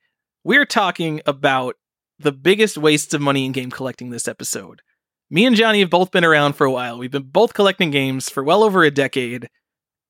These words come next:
and we've, we've seen new people come in, we've seen people burn out, we've seen people just buying everything under the sun,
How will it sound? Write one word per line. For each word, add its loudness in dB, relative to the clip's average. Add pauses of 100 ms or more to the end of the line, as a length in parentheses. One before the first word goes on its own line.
and -2
we've, 0
we've -2
seen 2
new 4
people -8
come 0
in, 2 (220)
we've -2
seen -4
people -4
burn 0
out, 2 (320)
we've -2
seen -2
people -2
just -8
buying 0
everything 0
under 4
the -2
sun, 2